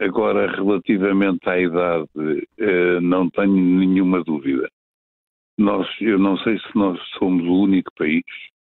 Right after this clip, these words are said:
vamos ver, eh, que de acordo com o Código da Estrada não tem limites de idade para a utilização de trotinetas na via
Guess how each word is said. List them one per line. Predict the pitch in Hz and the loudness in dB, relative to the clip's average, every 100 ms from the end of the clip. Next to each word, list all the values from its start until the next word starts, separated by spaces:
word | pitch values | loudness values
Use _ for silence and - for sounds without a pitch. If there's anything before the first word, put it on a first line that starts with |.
| _ _ _ - | _ _ _ -4
vamos | 90 85 | -2 0
ver, | 85 - _ _ _ - | -2 -4 _ _ _ -8
eh, | 123 85 82 82 78 73 - - | -2 0 2 0 0 -4 -10 -12
que | - | -6
de | 92 82 | 0 0
acordo | - 123 98 85 | 0 0 0 0
com | 85 | -2
o | 78 | -2
Código | - 82 80 | -4 -2 -2
da | 78 85 | -2 -4
Estrada | - 101 92 90 95 | -4 -4 -2 0 0
não | 98 92 | 0 0
tem | 95 92 | 0 0
limites | 92 92 90 - 90 | 2 2 0 -4 -2
de | 92 | 0
idade | 80 85 87 _ | 0 -2 -4 _
para | 95 | -4
a | |
utilização | 85 87 80 80 - 90 | -2 -2 0 -2 -2 -2
de | 85 - | -2 -4
trotinetas | - 85 - 85 85 - 85 | -4 -4 -2 -2 -2 -2 -2
na | 90 | -2
via | 82 87 | 0 0